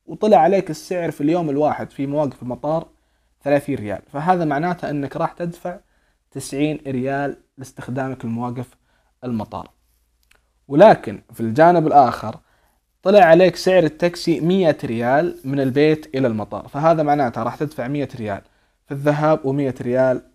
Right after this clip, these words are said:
في العودة. فمو شرط دائما التاكسي أو تطبيقات التوصيل يكون أرخص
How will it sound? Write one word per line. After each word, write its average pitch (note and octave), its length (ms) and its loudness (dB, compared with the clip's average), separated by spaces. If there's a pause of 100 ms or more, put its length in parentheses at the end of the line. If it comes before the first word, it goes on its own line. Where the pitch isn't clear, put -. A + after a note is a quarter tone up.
(200)
في - 140 -10
العودة. F#2+ 460 -8 (160)
فمو D#3 580 0
شرط D#3+ 380 -2
دائما C3 560 -2 (200)
التاكسي C3 560 -10
أو B2 240 -8 (340)
تطبيقات A#2 540 -10
التوصيل A#2 640 -8
يكون A#2+ 400 -10
أرخص A#2+ 500 -10